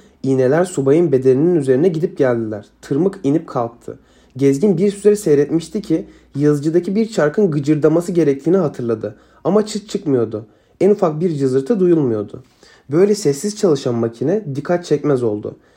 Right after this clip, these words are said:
Gezginin gözleri askerle mahkumun üzerindeydi. Mahkum askerden daha hevesliydi. Makinenin her tarafı ilgisini çekiyordu.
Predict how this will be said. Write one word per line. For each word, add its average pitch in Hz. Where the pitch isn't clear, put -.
Gezginin 143
gözleri 135
askerle 170
mahkumun 151
üzerindeydi. 120
Mahkum 127
askerden 143
daha 160
hevesliydi. 113
Makinenin 175
her 180
tarafı 156
ilgisini 170
çekiyordu. -